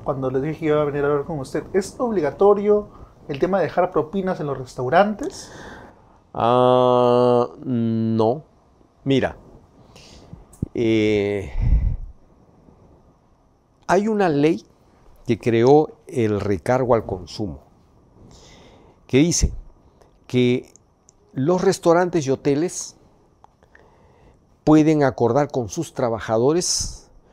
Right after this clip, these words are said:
Speaker 2: un concepto que se llama recargo al consumo, que puede ser hasta un catorce por ciento, para ser repartido entre los trabajadores del restaurante o del hotel.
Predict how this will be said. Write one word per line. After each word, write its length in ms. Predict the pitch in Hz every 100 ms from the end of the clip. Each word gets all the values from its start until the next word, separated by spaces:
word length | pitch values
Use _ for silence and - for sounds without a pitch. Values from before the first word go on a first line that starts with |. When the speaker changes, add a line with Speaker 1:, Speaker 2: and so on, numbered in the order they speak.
| _ _ - -
Speaker 2:
un 180 | 175 190
concepto 540 | 170 143 165 156 160 -
que 80 |
se 140 | - 117
llama 240 | 127 147
recargo 500 | 127 117 131 139 135
al 100 | 120
consumo, 720 | 120 110 - 143 135 165 - _ _ _ _
que 120 | -
puede 240 | 98 143 139
ser 220 | - 139
hasta 220 | 123 -
un 160 | 123 139
catorce 500 | 123 117 139 127 131
por 200 | 107 98
ciento, 420 | - 90 64 - _ _ _ _ _ _ _ _ _ _ _ _
para 200 | - 110 98
ser 180 | 143
repartido 680 | 147 117 123 - 135 131 131 123 _ _ -
entre 260 | 127 107 101
los 160 | 95
trabajadores 680 | - 92 78 92 101 101 90
del 100 | 87
restaurante 600 | 82 - 78 78 - -
o 140 | - 107
del 160 | 87
hotel. 220 | 73 73